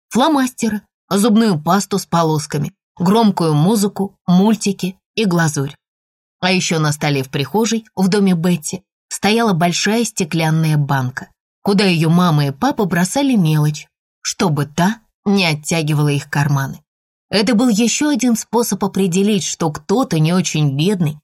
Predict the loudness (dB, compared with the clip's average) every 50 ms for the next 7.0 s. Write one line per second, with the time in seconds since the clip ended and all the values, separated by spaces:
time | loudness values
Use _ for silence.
0 | _ _ _ _ _ _ 0 2 2 2 0 0 -2 -4 -6 -4 -2 0 0 2
1 | 2 2 2 2 0 0 -2 -2 -2 0 0 0 0 0 0 -2 -2 0 0 0
2 | 0 -2 -2 -2 -2 0 0 0 0 -2 -2 -2 -2 -2 -2 -2 0 0 0 0
3 | 2 0 0 0 -2 -6 _ _ _ _ _ _ 0 2 2 2 2 2 2 2
4 | 2 2 2 2 2 2 0 0 -2 -4 _ _ -4 -4 -4 -4 _ -4 -4 -4
5 | -4 -6 -6 -4 -2 -2 0 0 0 -2 -4 -4 -2 -2 0 2 2 2 0 0
6 | -2 -2 -2 -4 -4 -4 -2 -2 -2 0 2 2 2 0 -2 -6 -10 -14 -18